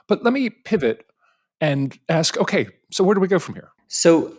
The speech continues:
Speaker 2: I think that we have to preserve the limited channels for dialogue that do exist.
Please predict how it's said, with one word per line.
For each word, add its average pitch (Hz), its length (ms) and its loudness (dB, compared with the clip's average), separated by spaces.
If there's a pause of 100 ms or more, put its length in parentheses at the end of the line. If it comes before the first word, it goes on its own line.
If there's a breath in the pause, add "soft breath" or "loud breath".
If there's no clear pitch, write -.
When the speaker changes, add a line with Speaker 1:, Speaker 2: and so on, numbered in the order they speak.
Speaker 2:
I - 120 2
think 247 380 -6
that 120 300 4
we 120 100 -4
have 120 280 -2
to - 80 -2
preserve 110 640 0
the 104 80 -2
limited 104 600 -2 (180)
channels 104 420 -2
for 107 100 -4
dialogue 98 600 2
that 95 180 -8
do 101 140 -6
exist. 117 640 -4